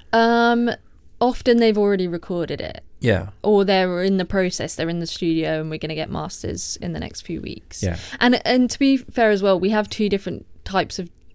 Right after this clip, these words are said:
Speaker 1: deal setups we can do for physical. So we
Speaker 2: Yeah.
Speaker 1: can do just distribution, or we can do manufacturing and distribution.
Speaker 2: Oh, okay.
Speaker 1: So if we do just distribution, the label's already made the product. They've got the, they're just like, "We've got a thousand C Ds.
Speaker 2: Mm.
Speaker 1: We need to distribute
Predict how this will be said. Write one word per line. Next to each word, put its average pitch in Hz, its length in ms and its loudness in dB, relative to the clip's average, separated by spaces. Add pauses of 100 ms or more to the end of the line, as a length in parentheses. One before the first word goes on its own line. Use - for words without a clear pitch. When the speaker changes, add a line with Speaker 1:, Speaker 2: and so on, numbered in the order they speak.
Speaker 1:
deal 180 220 0
setups - 360 -4
we 170 80 -6
can 160 100 -8
do 160 120 -4
for 156 120 -12
physical. 165 360 -6
So - 120 -6
we 165 140 -2
Speaker 2:
Yeah. 120 100 2
Speaker 1:
can 95 100 4
do 170 140 0
just 165 300 -2
distribution, 185 680 -4
or 180 180 0
we 170 100 -4
can - 60 -10
do 170 100 -2
manufacturing 170 680 -6
and 180 160 -6
distribution. 214 640 -6
Speaker 2:
Oh, 135 160 0
okay. - 260 -6
Speaker 1:
So 208 120 2
if 208 100 2
we 226 60 2
do 240 140 2
just 202 360 0
distribution, 196 680 -2 (440)
the 196 140 0
label's 202 360 4
already 175 260 2 (300)
made 196 340 2
the 165 60 -6
product. 165 360 -4
They've 170 180 -4
got - 180 -4
the, - 80 -10 (180)
they're 180 260 0
just 180 180 -4
like, - 280 -6
"We've 180 280 -4
got 170 280 0 (300)
a 196 40 -8
thousand 175 300 -2
C 165 180 -2
Ds. 160 500 -4
Speaker 2:
Mm. 101 240 2 (280)
Speaker 1:
We 175 220 -4
need 175 260 -6
to 175 80 -10
distribute - 480 -8